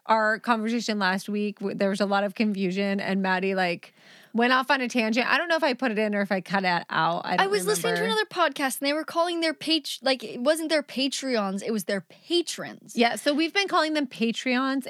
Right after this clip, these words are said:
Speaker 1: and pa-, we've done both. So sorry about that, guys. You are patrons. We know.
Speaker 2: Patrons. That's the
Speaker 1: <laughs>
Speaker 2: correct.
Speaker 1: Okay, so thank you so much, Sarah Beth Reed, for joining our Patreon. Welcome. We're so happy to have you.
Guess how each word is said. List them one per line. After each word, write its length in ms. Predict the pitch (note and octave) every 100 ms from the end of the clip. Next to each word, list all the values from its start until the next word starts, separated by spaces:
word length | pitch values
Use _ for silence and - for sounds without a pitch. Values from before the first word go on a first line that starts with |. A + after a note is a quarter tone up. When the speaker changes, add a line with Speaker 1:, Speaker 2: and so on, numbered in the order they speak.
| -
Speaker 1:
and 320 | B3 B3 B3+
pa-, 220 | A3+ A3+
we've 220 | C4+ D4+
done 240 | F4+ F4+ A#3+
both. 420 | - E3+ G3 B3 - -
So 320 | G#3 A3 F#3+
sorry 280 | G3 B3 A#3
about 200 | F#3+ E3
that, 180 | E3 D#3
guys. 320 | D#3 D#3 E3+ - _ _ _
You 220 | G3+ G#3+ C4
are 100 | B3+
patrons. 680 | F#3 A#3+ - F3 C3 C#3 - _ -
We 140 | F#3
know. 320 | F#3+ C#3+ C3+ D#3+
Speaker 2:
Patrons. 560 | A#3+ C#4 - E3+ B2
That's 260 | E3+ A3+ A3
the 280 | B3 C#4 A#3
Speaker 1:
<laughs> 200 | F4+ G4+
Speaker 2:
correct. 600 | A3+ B3+ C4 - F#4+ C4+ - G#3+ B3+ - - _ -
Speaker 1:
Okay, 360 | C4+ D#4+ C4 - -
so 300 | D4 G3+ - _ _ _ -
thank 240 | C4 C#4
you 140 | D4 D4
so 240 | - C#4
much, 340 | D4+ C#4 C4 - - -
Sarah 320 | B3 A3 A#3
Beth 320 | G#3+ G#3 G#3 G3
Reed, 340 | B3+ D#4 F#4
for 220 | - A#3
joining 340 | G#3+ G3+ F#3+ F#3
our 120 | F3+
Patreon. 640 | F#3 A3 - C#4+ D4+ E4 -
Welcome. 760 | - F#3+ G3 G3+ A#3 A#3 D#4 D4
We're 160 | A3+ G3
so 260 | - F#3+
happy 280 | E3+ E3 E3+
to 60 | E3
have 220 | D#3 D#3+
you. 220 | G#3+ F4